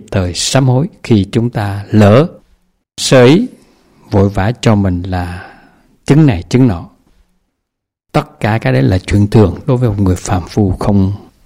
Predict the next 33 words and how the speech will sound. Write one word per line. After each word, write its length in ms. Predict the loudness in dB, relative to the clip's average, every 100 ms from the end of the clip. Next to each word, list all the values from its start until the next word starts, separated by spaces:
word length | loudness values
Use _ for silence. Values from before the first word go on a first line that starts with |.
| -6
rõ 180 | -2
đạo. 220 | 0 -2 -6 -18 _ -2
Chúng 180 | 0 0
ta 140 | -2
chỉ 220 | -2 -2
sám 220 | 0 2 2
hối 200 | 2 -2 -8 _ -6
là 280 | -4 -4 -4
gỡ 200 | -4 -2
được 220 | -4 -4
đại 160 | -2 -2
nạn, 200 | -4 -8 -6
không 220 | -4 -4
có 140 | -2
gì 200 | -2 -2 -4
trở 140 | -2 0
ngại 180 | 0 -2
lắm. 140 | -4 -8 _ _ _ _ _ _ _ _ _ _ _ _ 0
Câu 300 | 4 6 6
hát 280 | 4 2 0 -10 _ _ _ _ _ -4
đã 360 | 2 4 4 2
chứng 600 | -2 0 4 6 6 4
đắc 140 | 2
rồi 440 | 0 2 4 4 4 2
thì 220 | 2 2 2
cứ 200 | 2 2
biểu 240 | 2 4 6 6
diễn 340 | 6 4 4 2 -2
thần 440 | 0 2 2 0 -4
thông 540 | -2 2 4 4 2 0 _
cho 500 | 0 2 4 4 2
mọi 420 | 2 0 -2 -4
người 440 | -4 -4 -2 -4